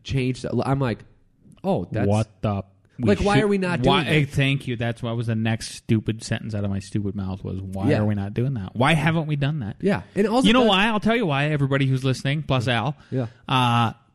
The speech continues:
Speaker 2: because we just started this from scratch and we're just doing it on the fly
Speaker 1: Yeah.
Speaker 2: still. <laughs>
Speaker 1: Yeah.
Speaker 2: Nobody, that's the thing. Again, that is the thing. School,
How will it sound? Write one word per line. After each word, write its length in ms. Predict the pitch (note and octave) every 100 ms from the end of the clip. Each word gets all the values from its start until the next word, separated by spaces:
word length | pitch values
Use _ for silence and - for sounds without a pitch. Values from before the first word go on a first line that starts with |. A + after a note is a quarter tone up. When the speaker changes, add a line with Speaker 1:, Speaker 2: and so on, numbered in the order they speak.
| _ -
Speaker 2:
because 260 | D#3+ F3+
we 100 | F3+
just 280 | F3 F#3 -
started 300 | - F#3 F3
this 160 | E3+ E3+
from 100 | D#3+
scratch 480 | - E3 E3+ E3 C#3
and 340 | B2+ A#2+ B2
we're 120 | C3
just 420 | B2 C3+ C3 C#3+ C3
doing 240 | C#3+ C#3+
it 60 | D3
on 100 | C3+
the 60 |
fly 320 | B2 C#3 C#3 C#3 -
Speaker 1:
Yeah. 280 | F3+ E3 D3+
Speaker 2:
still. 40 | F#3 - - C#5+ C#5 F#4 -
<laughs> 20 |
Speaker 1:
Yeah. 240 | - A3 - D#3+ C3+ _ - - - - - - - - - - D3+ G3 G#3+ A3
Speaker 2:
Nobody, 300 | D#4 G4 E4
that's 300 | A3 C#4 -
the 80 |
thing. 280 | C4 A3 A2+ -
Again, 360 | D#3 F3 A#2 - - _
that 180 | A#3+ D#4
is 120 | C#4+
the 100 | A#3
thing. 280 | - C#3+ F#2+ - _ _ _ _ - -
School, 480 | - E4+ F4+ D#4